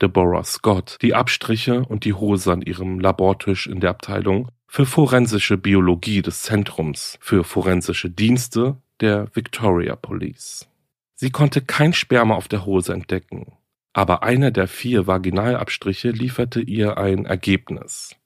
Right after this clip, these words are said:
Eine winzige Spermaprobe, die aber intakt war. Eine solch winzige Menge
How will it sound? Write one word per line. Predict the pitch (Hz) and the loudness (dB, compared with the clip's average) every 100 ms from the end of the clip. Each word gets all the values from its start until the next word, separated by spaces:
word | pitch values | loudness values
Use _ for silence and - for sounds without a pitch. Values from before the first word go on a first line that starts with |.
| _ _ | _ _
Eine | 117 120 120 | 0 2 4
winzige | 127 175 - 180 170 | 4 4 2 -2 -2
Spermaprobe, | - - 127 127 95 - - - - - _ _ _ _ _ - | -2 2 4 4 2 -2 -10 -8 -10 -12 _ _ _ _ _ -2
die | 104 | -2
aber | 98 104 | 0 -2
intakt | 110 - 101 - - | -4 -8 -14 -16 -18
war. | - - _ _ _ _ _ _ _ _ _ _ _ _ _ _ _ _ _ _ _ _ _ _ _ _ _ | -18 -18 _ _ _ _ _ _ _ _ _ _ _ _ _ _ _ _ _ _ _ _ _ _ _ _ _
Eine | - 147 165 | 0 4 4
solch | 156 160 156 | 4 2 2
winzige | 147 - 131 | 2 2 2
Menge | 117 113 110 104 107 | 4 6 4 4 0